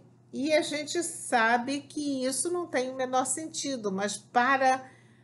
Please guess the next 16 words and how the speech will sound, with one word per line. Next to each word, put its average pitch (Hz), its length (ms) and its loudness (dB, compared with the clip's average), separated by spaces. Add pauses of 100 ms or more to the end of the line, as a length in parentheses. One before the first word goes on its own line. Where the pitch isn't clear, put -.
(160)
o 247 140 0
entendimento 302 1500 0 (360)
de 214 280 -4
quem 247 300 -2
só 330 320 4
pensa 302 800 -2
dessa 220 460 0
forma, 262 680 2 (180)
como 359 160 -4
é 466 80 0
que 427 160 0
ia 392 120 4
pensar 269 720 0
que 277 220 -6
chegaria 254 720 2
alguém, 220 640 0